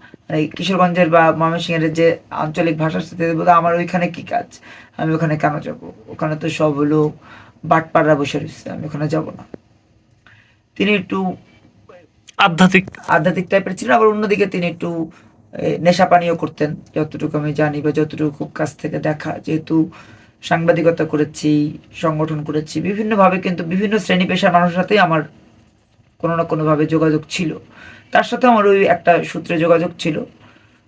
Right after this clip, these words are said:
Speaker 1: তো তিনি শেখ হাসিনাকে এটা personally বলেননি,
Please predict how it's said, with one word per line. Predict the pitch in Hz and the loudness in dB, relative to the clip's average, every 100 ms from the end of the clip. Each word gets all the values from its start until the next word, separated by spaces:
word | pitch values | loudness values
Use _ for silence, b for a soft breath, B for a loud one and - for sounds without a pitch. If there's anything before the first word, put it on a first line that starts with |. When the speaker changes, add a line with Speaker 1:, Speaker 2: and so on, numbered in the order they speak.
| _ | _
Speaker 1:
তো | - | -10
তিনি | - 240 247 285 - _ _ _ - | -2 2 2 0 -4 _ _ _ -14
শেখ | - 202 208 | -2 2 4
হাসিনাকে | 226 226 262 | 2 2 2
এটা | 262 277 262 - _ _ _ - | 4 2 2 -4 _ _ _ -2
personally | 185 226 226 214 | 0 2 2 4
বলেননি, | 165 151 113 - | 2 2 -2 -12